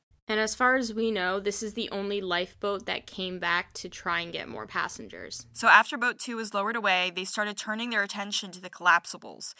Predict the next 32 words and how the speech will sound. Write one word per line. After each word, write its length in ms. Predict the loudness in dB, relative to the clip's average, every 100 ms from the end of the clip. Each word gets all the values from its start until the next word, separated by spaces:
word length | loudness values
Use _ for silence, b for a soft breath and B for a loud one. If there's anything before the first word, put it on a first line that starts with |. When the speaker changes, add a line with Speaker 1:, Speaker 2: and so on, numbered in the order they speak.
| B B -6
Speaker 2:
So 160 | -4
they 100 | -4
pulled 300 | -6 -6 4
out 220 | 8 8
collapsible 580 | 6 6 6 6 -2 -4
C 300 | -2 -2 -2
and 180 | -4 -4
D 320 | -4 -4 -4 -4
and 160 | -4 -6
fitted 320 | -6 -4 0
them 220 | 0 0 -4
into 200 | -8 -6
the 100 | 0
davits 540 | 6 6 6 -2 -6
where 80 | -6
boats 320 | -6 -6 -6
one 220 | 0 0
and 160 | -2 -4
two 400 | -4 -2 -4 -4
had 240 | -4 -4
been 160 | -4 -8
located. 580 | -8 -8 -8 -8 -10 -12 _ _ _ _ _ _
Around 320 | 6 8 8
this 180 | 6 -2
time, 480 | 2 6 6 4 -2 b b -4
the 100 | 2
last 540 | 10 12 10 6 -4
two 160 | -6 -6
distress 580 | -4 -6 4 4 4 4
rockets 640 | 4 2 -2 -8 -6 -6
were 140 | -6
fired 600 | -4 4 6 6 0 -4